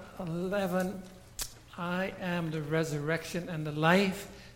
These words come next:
And in John fourteen, "I am the way and the truth and the life." August Limas preached on that last Sunday. And our text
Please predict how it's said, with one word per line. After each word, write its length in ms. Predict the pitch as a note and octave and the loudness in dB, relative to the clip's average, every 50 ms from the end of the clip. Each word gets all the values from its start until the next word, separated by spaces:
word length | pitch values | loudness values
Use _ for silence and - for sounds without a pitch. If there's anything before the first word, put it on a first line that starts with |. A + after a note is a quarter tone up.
| - - - - | -20 -18 -8 -4
And 140 | F3 E3 | -2 0
in 140 | E3+ E3 D3+ | 0 0 -2
John 340 | - - F3+ F3+ F#3 F#3 F3 | 0 2 2 4 4 2 0
fourteen, 840 | D3+ - - - F3+ E3+ D#3+ E3+ - - F#3+ E3+ D#3 C#3+ C3 B2+ A#2 - - - - - - - - | -2 -6 -4 0 0 0 0 0 -4 -2 0 2 2 2 0 -2 -6 -8 -12 -16 -16 -18 -20 -14 -6
"I 140 | - D#3 D#3 | -2 0 2
am 180 | D#3 D3+ D3 C#3 | 2 2 0 0
the 100 | C#3+ C3+ | -2 -2
way 640 | C3 C3+ D3+ E3+ F3+ F#3 G3+ G3 F#3+ G3 F#3+ - - - - - - - | -2 2 4 6 8 10 10 8 8 6 0 -4 -8 -10 -12 -10 -6 -4
and 140 | F3+ D#3+ D3+ | -2 -2 -2
the 80 | D3 | -2
truth 420 | C#3+ - - - F#3 F#3 D#3+ - - | -4 -6 0 2 4 4 4 2 0
and 180 | F3 D#3+ D#3+ | -2 -2 0
the 60 | E3 D#3 | 0 2
life." 460 | D#3 D#3+ F3 F#3 F3+ D#3 C3 A#2+ - | 4 6 8 8 8 6 4 2 0
August 360 | - D#3 E3 D#3 E3+ D3 - | 0 0 0 0 -2 -4 0
Limas 460 | F3+ F3 F3 F3+ E3+ E3 D3 - - - - - - - - - - - - - - F#3+ F3 - - | 2 4 4 4 4 2 0 0 -4 -10 -14 -16 -18 -18 -18 -20 -20 -20 -20 -20 -16 -16 -16 -16 -12
preached 360 | - - F3+ F3 - - - | -2 -2 -2 -2 0 -2 -2
on 200 | F3 F3 E3+ D#3 | -2 0 0 2
that 300 | F3 F3 E3+ D3+ - E3+ | 4 4 4 4 0 -2
last 300 | D#3+ E3 E3 D#3 - - | -4 -4 -4 -6 -8 -8
Sunday. 260 | A#3 A#3+ A3 - - - - - - - - - - - - - - - - - - - - - - - - - - - - - - - - - - - - - - - - - - - | -8 -6 -6 -8 -10 -12 -16 -20 -20 -20 -20 -20 -20 -20 -20 -20 -20 -20 -20 -18 -10 -8 -8 -8 -8 -14 -18 -20 -20 -20 -20 -20 -20 -20 -20 -20 -20 -20 -20 -20 -20 -20 -20 -20 -12 -2
And 220 | - F#3 F3+ F#3 - F3+ | 2 2 2 2 0 0
our 260 | G#3+ A#3 B3+ C4 C4 C4 - - | 2 4 4 4 4 2 -2 -4
text 640 | - A3 G#3+ F3+ D3+ - - - - - - - | 2 4 4 4 4 2 -4 -6 -6 -8 -8 -12